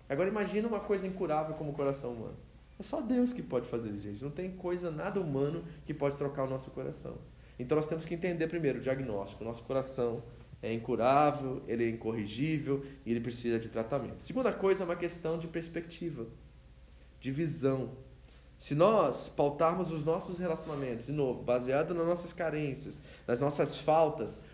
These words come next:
o resultado sempre será disputa, competição, comparação. Isso revela uma identidade mal resolvida. Então, se eu estou aqui nesse convívio com vocês, nessa igreja,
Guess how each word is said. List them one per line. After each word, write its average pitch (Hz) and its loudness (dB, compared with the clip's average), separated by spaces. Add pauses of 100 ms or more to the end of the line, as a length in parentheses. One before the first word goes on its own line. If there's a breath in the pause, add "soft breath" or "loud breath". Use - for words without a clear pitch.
(120)
o 135 2
resultado 160 4
sempre 226 -2
será 147 2
disputa, 151 -4
competição, 139 -2
comparação. 127 -2 (340 loud breath)
Isso 175 2
revela 175 6
uma 180 2
identidade 151 0
mal 151 0
resolvida. 208 0 (380 loud breath)
Então, 165 6
se 165 0
eu 202 8
estou 196 4
aqui 147 0
nesse 180 -2 (400)
convívio 175 0
com 190 0
vocês, 170 2
nessa 160 0
igreja, 160 4